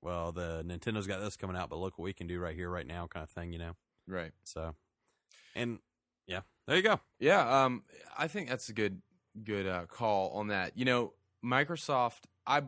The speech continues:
Speaker 2: I don't believe they're gonna show anything like that. Um, I wouldn't doubt that they show Halo four, you know, whoever's making that, 'cause we know it's not Bungie.
Speaker 1: Right.
Speaker 2: Um, I wouldn't doubt if they show even just a video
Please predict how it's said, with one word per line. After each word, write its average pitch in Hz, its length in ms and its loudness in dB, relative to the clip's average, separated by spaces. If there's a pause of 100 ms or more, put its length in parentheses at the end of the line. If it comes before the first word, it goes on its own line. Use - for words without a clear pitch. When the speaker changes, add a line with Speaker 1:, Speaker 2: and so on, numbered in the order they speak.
(120)
Speaker 2:
I 147 100 4
don't 143 160 2
believe 107 280 0
they're 95 100 -4
gonna 90 160 -6
show 92 280 -4
anything 90 240 -8
like 82 140 -12
that. 82 280 -10 (260)
Um, 92 300 -8
I 101 280 -2
wouldn't 120 420 2
doubt 101 280 4
that 98 100 -10
they 98 100 -2
show 95 220 -4
Halo 95 260 -2
four, 90 400 -12 (100)
you 95 120 -4
know, 90 60 -4
whoever's 92 400 -2
making 90 300 -6
that, 90 160 -6
'cause 87 120 -10
we 90 60 -4
know 92 120 -2
it's 87 120 -8
not 71 160 -8
Bungie. 90 380 -6 (500)
Speaker 1:
Right. 85 300 -2
Speaker 2:
Um, 82 180 -10 (300)
I 104 100 0
wouldn't 104 220 0
doubt 92 180 4
if - 60 -8
they 92 100 -6
show 92 320 -2
even 90 200 -4
just 85 180 -10
a 82 40 -12
video 90 520 -4